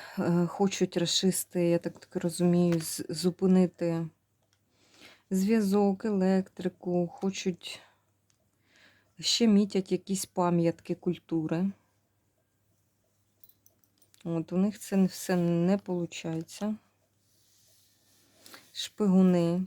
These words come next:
працюють рашистські.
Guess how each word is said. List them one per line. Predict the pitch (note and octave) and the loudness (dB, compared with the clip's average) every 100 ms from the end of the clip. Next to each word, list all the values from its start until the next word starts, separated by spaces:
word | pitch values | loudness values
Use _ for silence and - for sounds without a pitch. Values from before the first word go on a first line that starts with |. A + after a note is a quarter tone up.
| - | -6
працюють | F#3 F3 - F3+ F3 F3 E3+ - - _ _ _ _ | -8 -8 -8 -4 -2 -2 -4 -12 -20 _ _ _ _
рашистські. | E3+ E3+ - F3+ - - - F3 | -8 -6 -4 -6 -8 -12 -10 -10